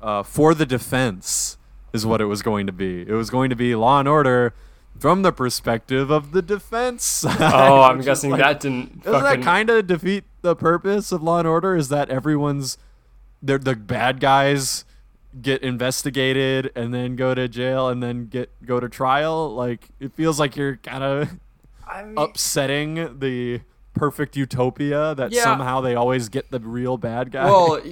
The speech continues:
Speaker 2: I,
Speaker 3: Uh-huh.
Speaker 2: I'm guessing they didn't end up doing that, right?
Speaker 1: They, uh, had it planned.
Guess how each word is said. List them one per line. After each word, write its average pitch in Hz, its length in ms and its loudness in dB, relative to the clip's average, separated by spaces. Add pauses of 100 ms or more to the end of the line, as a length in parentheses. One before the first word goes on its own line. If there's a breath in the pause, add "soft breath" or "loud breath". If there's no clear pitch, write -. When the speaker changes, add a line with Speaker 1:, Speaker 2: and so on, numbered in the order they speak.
(220)
Speaker 2:
I, 170 120 0
Speaker 3:
Uh-huh. 151 140 0
Speaker 2:
I'm 156 100 0
guessing 151 320 -2
they 127 80 -4
didn't 127 200 -6
end 117 140 -8
up 110 100 -10
doing 110 300 -8
that, 101 280 -10
right? 110 320 -6 (920)
Speaker 1:
They, 131 500 4
uh, 101 640 0 (420)
had 131 220 0
it - 120 -4
planned. 110 680 -2